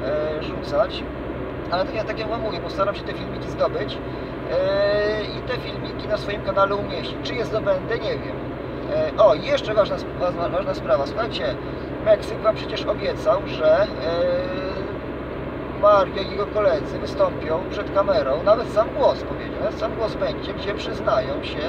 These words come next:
e, do tego, że, e, rzeczywiście Major siedział, tak, za majty, że, że, że swoją historię, e, niby przedstawią, że, że, że, że to, co powiedział Mario, jest prawdziwe. No i czekamy na to, czekamy na to. Słuchajcie,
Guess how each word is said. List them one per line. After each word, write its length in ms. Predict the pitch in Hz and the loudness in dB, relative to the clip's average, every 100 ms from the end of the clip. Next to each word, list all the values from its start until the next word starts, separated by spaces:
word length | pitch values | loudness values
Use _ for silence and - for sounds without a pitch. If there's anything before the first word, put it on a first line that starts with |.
| - - - - - - | -4 -6 -8 -8 -8 -4
e, 760 | - 180 571 605 359 640 659 - | 0 4 6 6 2 0 -2 -4
do 100 | - | -4
tego, 360 | - - 143 208 | 0 0 2 0
że, 340 | 196 190 190 | 2 4 4
e, 640 | 226 - - - - - - | 4 -2 -6 -6 -6 -6 -4
rzeczywiście 600 | 466 - - - - - 190 214 - | -4 -4 -4 -4 -4 -2 0 0 4
Major 320 | 185 - - | 4 4 0
siedział, 360 | - - - - | -4 -4 -4 -2
tak, 300 | - - - | 0 -2 -2
za 100 | - | 2
majty, 400 | - - - - | 2 2 -2 -6
że, 240 | 139 151 | -4 -4
że, 160 | - 170 180 190 - - | -2 -2 -2 -4 -6 -6
że 220 | - 202 - | -4 -4 -2
swoją 340 | 220 220 226 | 0 0 0
historię, 480 | - 311 262 185 165 | -4 0 0 2 0
e, 600 | 143 131 139 135 - - | 0 -2 -4 -4 -6 -6
niby 140 | - | -6
przedstawią, 520 | - - - 180 - - - | -6 -4 0 2 2 -2 -4
że, 200 | - - | -6 -4
że, 180 | 170 | -4
że, 160 | 165 170 | -4 -4
że 120 | - | -4
to, 120 | - | -4
co 80 | 220 | -4
powiedział 240 | 208 196 180 | -4 -4 4
Mario, 260 | 202 208 | 6 6
jest 180 | 196 - | 2 -4
prawdziwe. 420 | - - - - - - - - | -4 -6 -6 -6 -6 -6 -6 -6
No 60 | |
i 60 | - | -4
czekamy 420 | - - 320 - | -4 2 2 2
na 80 | - | -2
to, 180 | - - | -4 -6
czekamy 340 | - 269 202 | -4 -2 0
na 120 | 180 | 0
to. 40 | 135 | -2
Słuchajcie, 400 | 135 - - 139 | -2 -2 0 -2